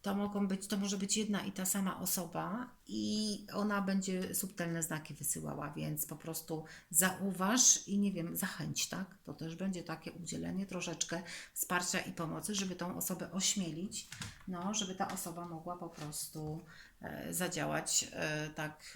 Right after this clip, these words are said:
szybciej, tak? I bardziej wyraźnie. No, i wtedy czekają Cię, drogi Strzelcu, zmiany, a karty masz naprawdę wspaniałe.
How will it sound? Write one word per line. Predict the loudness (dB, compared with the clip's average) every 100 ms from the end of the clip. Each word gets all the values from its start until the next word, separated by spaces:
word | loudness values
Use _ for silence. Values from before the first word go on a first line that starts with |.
| -2
szybciej, | 4 4 4 -4 -2
tak? | -6 -6 -8
I | -4
bardziej | -2 -2 -4
wyraźnie. | -2 -2 -2 -4 -6 -10 -14 -14 -8
No, | -6 -6 -8 -10
i |
wtedy | -8 -6 -4
czekają | -4 -2 -2 -2
Cię, | -6
drogi | -8 -8 -4
Strzelcu, | -4 -4 -6 -4
zmiany, | 0 0 -2 -4 -10 -14 -18 -14 -10
a |
karty | -2 -2 0 0
masz | 0 0
naprawdę | -2 -4 -4 -4
wspaniałe. | -6 -4 -2 0 0 -2 -4